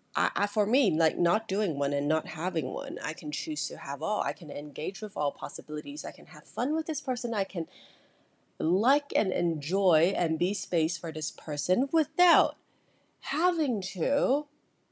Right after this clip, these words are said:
go into this weird space of, or weird box of, okay, how should I act like? How should I be like? What should the other person be like in relation to me?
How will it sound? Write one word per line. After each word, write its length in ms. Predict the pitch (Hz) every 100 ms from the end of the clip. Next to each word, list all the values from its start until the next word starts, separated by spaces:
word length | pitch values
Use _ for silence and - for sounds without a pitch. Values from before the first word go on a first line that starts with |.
| _ _ _ _ _ _ -
go 260 | 185 226 311
into 340 | 320 254 -
this 280 | 214 202 180
weird 360 | 165 185 196 175
space 760 | - - 269 294 185 208 220 - -
of, 380 | 185 180 170 -
or 220 | 175 175
weird 480 | 170 185 190 180 - _ _ -
box 540 | 196 220 180 - - -
of, 260 | 165 160 - _ _ _ _ _ _ _ _ _ _ -
okay, 280 | 170 156 185
how 220 | 170 165
should 200 | 170 151
I 80 | 147
act 280 | 233 254
like? 280 | - 113 110
How 160 | 180 165
should 160 | 160
I 80 | 147
be 260 | 139 214 240
like? 360 | 160 101 - _ - - - -
What 180 | 185
should 300 | 185 202 175 - -
the 120 | 190
other 220 | 262 370
person 720 | - 233 180 - 147 135 - - _ _ -
be 240 | 151 269
like 400 | 277 170 147 160 _ _ _
in 140 | 165 165
relation 680 | 165 170 170 190 185 170
to 180 | 165 151
me? 460 | 147 220 - -